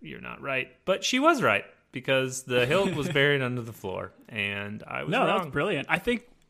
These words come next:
Speaker 2: I think it would have been cool. Like, that's a very, uh, good catch. I feel like if a little bit of, like, smoke maybe would have, like, popped up from
Speaker 1: Sure.
Speaker 2: the, um, thing, that would have been kinda cool too. Like, the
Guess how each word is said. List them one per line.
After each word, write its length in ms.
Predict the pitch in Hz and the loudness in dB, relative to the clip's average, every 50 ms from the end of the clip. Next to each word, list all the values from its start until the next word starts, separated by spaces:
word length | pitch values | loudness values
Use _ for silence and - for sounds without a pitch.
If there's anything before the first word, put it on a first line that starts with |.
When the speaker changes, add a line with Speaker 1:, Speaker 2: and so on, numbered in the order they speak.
| _ - | _ -4
Speaker 2:
I 160 | 175 165 180 | -2 -2 -2
think 160 | 196 214 208 | -2 -2 0
it 100 | 214 190 | 0 2
would 120 | 185 190 | 2 2
have 100 | 185 185 | 4 4
been 140 | 185 175 160 147 | 2 2 0 -2
cool. 380 | - - 170 190 180 143 139 | -4 -4 -2 0 0 0 0
Like, 160 | 139 143 135 - 156 | -2 -2 -2 -4 -4
that's 180 | 151 151 151 - | -4 -4 -2 -2
a 60 | 151 | -4
very, 480 | 139 127 143 143 151 156 147 135 131 123 123 - _ - - - - | -2 -2 0 0 2 2 0 0 -2 -6 -10 -16 _ -20 -20 -14 -10
uh, 260 | 165 143 135 135 135 131 | -8 -6 -6 -6 -8 -8
good 220 | 127 147 139 131 | -6 -6 -6 -6
catch. 320 | - - 147 139 131 - - | -4 -2 -2 -2 -2 -4 -8
I 60 | 139 | -6
feel 160 | - 180 175 | -4 -2 0
like 200 | 160 147 - - - _ _ _ - _ _ _ - | 0 -2 -4 -6 -14 _ _ _ -20 _ _ _ -8
if 180 | 156 143 - | -8 -6 -4
a 40 | 160 | -4
little 280 | 147 135 147 147 156 156 | -4 -2 -2 -2 -2 -2
bit 200 | 143 151 143 147 | -2 -2 -2 -2
of, 100 | 135 139 | -2 -2
like, 180 | 135 135 - | -6 -6 -4
smoke 520 | - - - - 135 123 135 151 156 - 156 | -4 -4 -4 -4 -4 -4 -2 -4 -4 -4 -4
maybe 160 | 147 147 151 | -4 -4 -2
would 160 | 147 156 151 | -2 -2 0
have, 40 | 151 | 0
like, 160 | 147 139 139 | 0 0 -2
popped 300 | - - 143 139 - - | -2 -4 -4 -2 -2 -4
up 160 | 156 - - | -8 -8 -6
from 120 | - 165 160 | -6 -2 0
Speaker 1:
Sure. 160 | 117 113 110 | 2 2 2
Speaker 2:
the, 340 | 156 156 151 151 151 147 - | 0 0 -2 -4 -4 -4 -6
um, 400 | - 151 143 143 139 139 139 139 | -4 -4 -4 -4 -4 -4 -6 -8
thing, 300 | 135 - 151 147 151 156 | -6 -4 -2 0 0 0
that 120 | 147 143 | -2 -4
would 60 | 143 143 | -4 -6
have 80 | 139 | -6
been 140 | 143 139 139 | -6 -8 -8
kinda 180 | - 151 139 135 | -8 -10 -10 -10
cool 240 | - - 143 143 | -10 -8 -8 -8
too. 300 | 139 - - 139 139 143 | -8 -6 -6 -4 -4 -4
Like, 200 | 139 135 131 131 - | -4 -6 -8 -10 -8
the 280 | 143 135 131 131 135 | -6 -6 -6 -6 -8